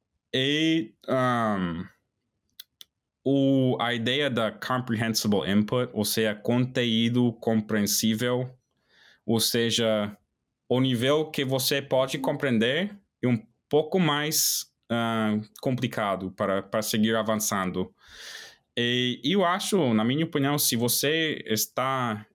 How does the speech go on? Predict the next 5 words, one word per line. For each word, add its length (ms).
eh, 180
exposto 1040
a 380
conteúdo 560
compreensível 1120